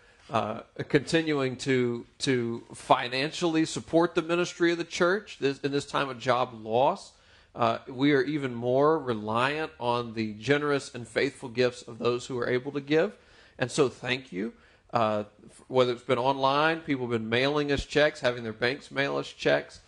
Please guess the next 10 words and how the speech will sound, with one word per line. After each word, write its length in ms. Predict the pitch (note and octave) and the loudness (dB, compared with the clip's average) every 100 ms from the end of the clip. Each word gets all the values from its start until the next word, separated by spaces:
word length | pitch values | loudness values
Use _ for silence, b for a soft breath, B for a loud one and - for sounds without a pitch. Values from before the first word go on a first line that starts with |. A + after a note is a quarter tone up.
| b b b | b b b
If 160 | B2+ A#2+ | -8 -4
you 80 | |
need 180 | B2 C#3+ | 0 2
a 60 | B2+ | 0
field 380 | - C#3+ E3 D#3+ | 2 4 4 2
trip, 240 | F3+ F3+ | 0 0
you 100 | C3+ | -4
can 140 | A#2+ | -2
always 260 | A#2+ B2+ B2+ | 0 0 -2
slide 640 | - B2+ B2 C3 C#3 C3+ | -2 2 2 4 2 -2